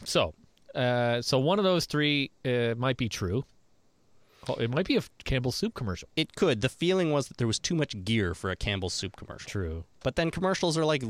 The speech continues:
Speaker 2: mini films these days, so.
Speaker 1: Okay, now when, uh, when that, the guy that said stuff for a Walking Dead, for The Walking Dead, was wearing an A M C hat of some kind. Uh, so if, even if that's true, it could just be, "Hey, we got picked up for a second season.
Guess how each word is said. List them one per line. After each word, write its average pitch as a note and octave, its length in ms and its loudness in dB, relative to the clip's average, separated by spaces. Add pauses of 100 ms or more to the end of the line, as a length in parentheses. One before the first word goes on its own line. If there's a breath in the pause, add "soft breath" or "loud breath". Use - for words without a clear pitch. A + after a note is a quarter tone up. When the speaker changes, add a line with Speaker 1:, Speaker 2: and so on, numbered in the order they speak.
(140)
Speaker 2:
mini B2 240 2
films A#2+ 360 0
these E2+ 180 -4
days, E2 260 -2
so. B2+ 120 0
Speaker 1:
Okay, G#2 100 0
now B2+ 160 2
when, D3+ 480 -2
uh, C3 300 0
when C#3 140 0
that, D#3 140 0 (320)
the E3+ 300 -2
guy E3+ 160 2
that D#3+ 140 0
said D3 240 2
stuff - 260 0
for B2+ 240 0
a A#2 60 2
Walking A2+ 420 0
Dead, G#2+ 420 0
for C3 220 0
The A2 80 2
Walking A2+ 440 0
Dead, G2+ 260 0
was G#2+ 160 -2
wearing A#2+ 240 2
an G#2+ 60 -2
A A2 160 2
M G#2 120 -2
C G2+ 280 -4
hat - 500 -6
of F#2+ 160 -6
some F#2+ 180 -6
kind. F2+ 320 -8 (680 loud breath)
Uh, G2 460 -2 (320)
so C3+ 500 0
if, D3+ 220 -2
even F#3+ 240 0
if E3+ 80 -4
that's D3+ 240 0
true, F3 380 0
it C3+ 160 0
could E3 180 0
just C#3+ 240 -4
be, C3 480 0
"Hey, C3+ 320 0
we C3 220 0
got B2 260 0
picked C3+ 220 -2
up A#2+ 120 0
for A#2+ 120 -2
a A2 40 -2
second A#2 300 -4
season. G#2+ 440 -4